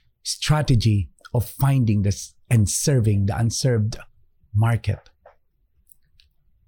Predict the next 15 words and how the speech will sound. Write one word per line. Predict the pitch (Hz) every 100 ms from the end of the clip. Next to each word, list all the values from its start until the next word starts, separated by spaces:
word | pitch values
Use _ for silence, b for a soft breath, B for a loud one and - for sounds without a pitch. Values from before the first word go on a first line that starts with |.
| -
Motivation | 107 123 - 113 107 127 131 117
to | 104
excel | 98 - 123
becomes | 107 113 123 117 104 - B B B
an | 107 - -
entrepreneurial | 131 156 143 131 - - 110 107 113 135 135 127 117
social | 110 - 175 208 - 160 139
construct | - 147 156 147 - 151 127 -
of | 131 -
collaboration | 139 131 127 123 120 117 - 113 110 - B B B -
where | 107
competition | - 120 107 120 - 180 - 165
does | 127 113
not | 113 131 127
exist | 127 110 147 160 - -